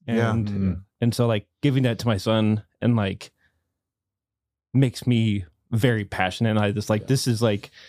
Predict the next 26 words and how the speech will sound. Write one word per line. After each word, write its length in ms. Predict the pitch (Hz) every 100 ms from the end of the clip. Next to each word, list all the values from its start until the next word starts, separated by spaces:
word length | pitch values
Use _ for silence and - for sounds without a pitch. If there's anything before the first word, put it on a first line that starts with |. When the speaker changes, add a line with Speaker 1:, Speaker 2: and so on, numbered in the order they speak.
| - - _ _ _ _ _ _ _
Speaker 2:
the, 140 | 107 120
the 220 | 117 107
Spokane 340 | - 147 139 123
means 160 | 113
so 80 | 120
much 220 | 117 -
to 60 | 113
me, 340 | 110 107 104 -
and 340 | 104 101 98 98
it 240 | - 110 107
obviously 380 | - 117 110 107
means 180 | 104 98
so 80 | 110
much 120 | -
to 180 | 104 -
you 220 | - 110
all. 220 | 101 95 92
And 140 | 104
when 100 | 113
you 60 | 104
say 200 | 120 110
th-, 140 | 104 -
something 260 | - 117 98
like 160 | 92
that, 160 | 104 101
like, 180 | 95